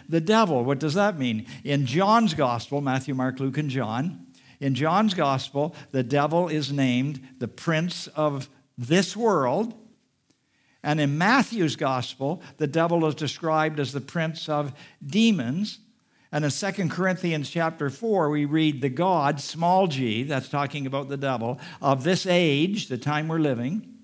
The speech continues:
"has blinded the minds of unbelievers so that they cannot see the light of the gospel of the glory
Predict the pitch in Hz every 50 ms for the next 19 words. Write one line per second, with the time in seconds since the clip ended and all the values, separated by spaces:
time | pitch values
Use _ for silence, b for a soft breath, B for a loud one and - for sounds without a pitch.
0 | _ _ b b b b b b b b b b - 151 135 113 110 - 147 151
1 | 151 156 170 175 190 202 202 220 220 214 - 202 185 170 165 160 165 165 170 175
2 | 180 180 156 151 143 131 139 156 170 180 190 185 202 190 180 175 160 143 127 147
3 | 147 139 131 - 151 147 139 143 139 135 139 135 131 - - - - 175 185 185
4 | 196 202 196 185 180 170 180 175 170 - - - 170 165 170 170 156 143 139 143
5 | 151 160 170 165 165 151 147 131 127 143 147 151 147 143 - - 160 151 147 135
6 | 131 117 113 123 135 139 143 143 143 147 143